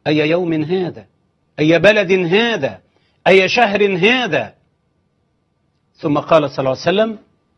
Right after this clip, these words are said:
"ألا إن دماءكم وأموالكم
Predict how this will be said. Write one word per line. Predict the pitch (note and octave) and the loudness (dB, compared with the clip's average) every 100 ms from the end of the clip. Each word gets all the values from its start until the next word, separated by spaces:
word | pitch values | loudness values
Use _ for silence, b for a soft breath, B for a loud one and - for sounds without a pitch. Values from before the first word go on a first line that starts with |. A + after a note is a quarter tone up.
| _ _ _ _ D#3+ | _ _ _ _ -2
"ألا | E3 D3 | 0 0
إن | F#3 F3+ C#3+ | -2 -2 -4
دماءكم | C#3 C#3+ C3+ C3+ C#3 B2+ A#2+ _ | -4 -4 -6 -8 -10 -10 -14 _
وأموالكم | B2+ B2+ C3 D#3+ F#3 D3 - C3+ | -8 -4 0 2 0 -4 -6 -10